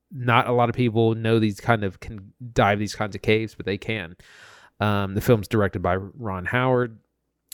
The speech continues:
shot on location in, or a lot of it is shot on location in Thailand. Um, very claustrophobic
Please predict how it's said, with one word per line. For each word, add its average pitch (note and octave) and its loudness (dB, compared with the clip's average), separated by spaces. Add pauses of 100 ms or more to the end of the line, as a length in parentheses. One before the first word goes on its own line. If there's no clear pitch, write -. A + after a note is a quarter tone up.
shot F3+ 2
on E3 0
location A#2 0
in, G#2 -2
or A#2 4
a C3+ -8
lot C#3+ 6
of A#2+ -2
it A#2 0
is A2 -4
shot A#2 2
on A2 0
location G#2 0
in G2 -6
Thailand. F#2+ 0 (640)
Um, G2 -2
very G#2 2 (640)
claustrophobic B2 2